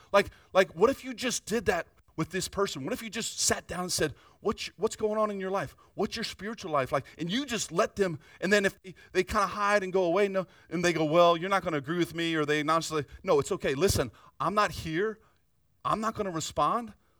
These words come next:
Okay, I, yes, I have beliefs, and I would love to share them, but if you don't want those, I'm not gonna share them. I wanna hear where you're at. I wanna know what's going on inside of your life.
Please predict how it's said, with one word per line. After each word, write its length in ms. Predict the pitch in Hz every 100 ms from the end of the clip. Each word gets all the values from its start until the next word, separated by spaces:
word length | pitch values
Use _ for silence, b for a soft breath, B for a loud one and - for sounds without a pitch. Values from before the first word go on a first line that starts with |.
| _ _ _ 156
Okay, 220 | - 190
I, 140 | 165
yes, 280 | 180 202 165 -
I 120 | 196
have 200 | 208 143
beliefs, 520 | 147 147 233 - - _ _ -
and 80 | 165
I 60 |
would 120 | 202
love 200 | 139 170
to 80 | 180
share 280 | 165 180 190
them, 240 | 175 160 - b
but 80 | 147
if 140 | -
you 80 | 180
don't 180 | 240 160
want 220 | 151 196
those, 420 | 202 226 240 - _ _ _ _
I'm 200 | 139 185
not 140 | 226 220
gonna 140 | 208
share 300 | 175 202 220
them. 200 | 175 98 - b b -
I 120 | 196
wanna 260 | 233 240
hear 220 | 185 - 185
where 100 | 147
you're 280 | 123 170
at. 240 | 160 - - _ _ _ _ _ _ _ _ _ _ _ _ -
I 80 | 214
wanna 200 | 220 185
know 140 | 165
what's 180 | 151 -
going 180 | 165 156
on 140 | 151
inside 300 | 127 - 147
of 100 | 110
your 160 | 104 92
life. 480 | - - _ -